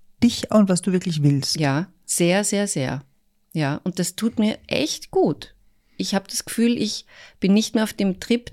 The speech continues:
Speaker 2: da musst du durch und das musst du ertragen. Ich mach das nicht mehr.
Speaker 1: Du sagst gern mehr Nein vielleicht auch.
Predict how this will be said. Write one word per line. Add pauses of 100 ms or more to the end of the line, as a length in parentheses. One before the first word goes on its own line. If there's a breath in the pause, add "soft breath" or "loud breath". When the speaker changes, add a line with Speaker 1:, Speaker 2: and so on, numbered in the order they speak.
Speaker 2:
da
musst
du
durch
und
das
musst
du
ertragen.
Ich
mach
das
nicht
mehr.
Speaker 1:
Du
sagst
gern
mehr
Nein
vielleicht
auch.